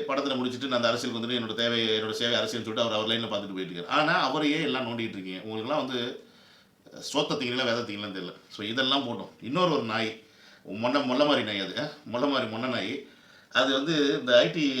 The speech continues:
பிரசாத்னு சொல்லிட்டு ரிவ்யூலாம் பண்ணுவாப்புல ஒருத்தர். அந்த அவர் என்ன பண்ணியிருக்காரு, இந்த மொன்ன நாய் ஒரு ரெண்டு நாளைக்கு முன்னாடி ஒரு ரிவ்யூ ஒண்ணு போட்டுச்சு. அஹ், ஸ்பெஷல் ஷோஸ் வந்து எல்லாருக்கும் போட்டு காமிச்சிருந்தாங்க. நம்ம கோட் படத்தோடைய ஒரு ப்ரிவ்யூ மாதிரி ரொம்ப நெருங்கின ஒரு கூட்ட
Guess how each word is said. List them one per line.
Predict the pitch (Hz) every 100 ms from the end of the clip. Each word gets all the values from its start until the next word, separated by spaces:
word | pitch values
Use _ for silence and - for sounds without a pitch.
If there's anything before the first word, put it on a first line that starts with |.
| 117 110 -
பிரசாத்னு | 135 185 185 160
சொல்லிட்டு | 123 127
ரிவ்யூலாம் | 156 131 139 127
பண்ணுவாப்புல | 123 117 107
ஒருத்தர். | 101 90 85
அந்த | - 107 127 127
அவர் | 131
என்ன | 147
பண்ணியிருக்காரு, | 156 131 113 107 123 143 113
இந்த | 113
மொன்ன | 120 147
நாய் | 139 135
ஒரு | 113
ரெண்டு | 123
நாளைக்கு | 123 117
முன்னாடி | 117 113 127
ஒரு | 113
ரிவ்யூ | 123
ஒண்ணு | 120 101
போட்டுச்சு. | 107 95 92 - - - - -
அஹ், | 113 113 110 107 104 101
ஸ்பெஷல் | 95 - 147 196
ஷோஸ் | 165 139
வந்து | 117 139
எல்லாருக்கும் | 120 123 120
போட்டு | 120
காமிச்சிருந்தாங்க. | 113 107 107 101 104
நம்ம | 151 120 101 92 - - - - -
கோட் | 139 143
படத்தோடைய | 113 110 120 151 123 101 90 87 76 - - - -
ஒரு | 127
ப்ரிவ்யூ | 107 139 143
மாதிரி | 117 117 190 123
ரொம்ப | 147 262
நெருங்கின | 269 151 151
ஒரு | 131 113
கூட்ட | 117